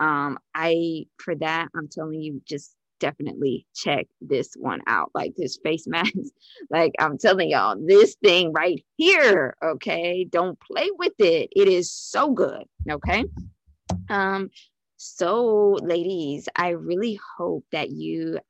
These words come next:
are enjoying this episode on, uh, this brand, Desert Dreams Organics, and you can, you know, look her up. I'll definitely have all the information, um,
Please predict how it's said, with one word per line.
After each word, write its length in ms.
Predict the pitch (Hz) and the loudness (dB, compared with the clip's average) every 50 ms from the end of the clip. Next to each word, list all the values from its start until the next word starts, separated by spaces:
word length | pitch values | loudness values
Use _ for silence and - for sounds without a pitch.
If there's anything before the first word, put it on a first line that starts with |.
| _ _ | _ _
are 280 | 160 160 160 160 160 - - | -10 -8 -6 -6 -6 -8 -8
enjoying 380 | 160 156 - 165 165 165 160 | -12 -12 -12 -12 -10 -8 -8
this 120 | 165 160 - - | -10 -10 -10 -10
episode 800 | 233 240 - 233 - - 226 214 196 196 196 196 196 202 196 - - - | -10 -8 -8 -10 -10 -8 -8 -6 -4 -4 -4 -2 -2 -4 -4 -6 -8 -10
on, 540 | 160 160 160 160 160 160 165 165 170 175 - _ _ _ _ _ _ _ - | -10 -8 -8 -8 -8 -8 -6 -8 -8 -10 -10 _ _ _ _ _ _ _ -8
uh, 220 | 175 170 160 156 139 - | -6 -4 -4 -6 -6 -6
this 200 | - 185 190 - | -8 -8 -8 -8
brand, 520 | _ - 175 170 160 160 170 185 214 226 - _ - 135 - | _ -8 -6 -6 -4 -6 -6 -8 -8 -10 -10 _ -18 -14 -10
Desert 420 | 202 160 160 - 196 208 - - - | -8 -8 -8 -8 -8 -10 -10 -12 -14
Dreams 540 | - 165 160 160 165 170 175 196 202 - _ - | -14 -10 -10 -8 -8 -8 -8 -10 -12 -12 _ -16
Organics, 640 | 175 - - - 165 156 147 - - - - 277 - _ - | -16 -16 -12 -10 -8 -8 -6 -6 -6 -6 -6 -8 -10 _ -8
and 420 | 160 160 160 160 160 160 160 151 - | -6 -4 -4 -4 -4 -4 -4 -4 -4
you 180 | - 160 160 156 | -2 -2 -2 -2
can, 380 | - - 165 160 156 156 156 - - | 0 2 2 2 2 0 -2 -4 -2
you 100 | - 165 | -2 -2
know, 160 | 160 - - - | -2 -2 -4 -2
look 240 | - 190 208 196 - | 0 2 2 2 2
her 180 | - 185 - - | 0 0 2 4
up. 280 | 170 175 175 170 170 - - | 4 4 6 4 4 2 2
I'll 100 | 165 160 | 0 2
definitely 320 | - 170 170 - 175 175 175 | 0 0 -2 0 -2 -2 -2
have 220 | 180 175 165 160 - - - - _ - | -2 -2 -4 -4 -6 -10 -20 -20 _ -2
all 160 | - 170 175 170 | 2 2 4 4
the 140 | 180 175 | 4 4
information, 1080 | - - 170 170 - - 175 165 160 160 160 156 - - - 170 156 156 156 156 151 156 151 - | 4 2 -2 -2 0 0 0 2 2 2 2 0 0 2 2 2 4 2 2 0 -2 -2 -4 -4
um, 280 | - 156 151 139 - | -4 -2 -2 -2 -4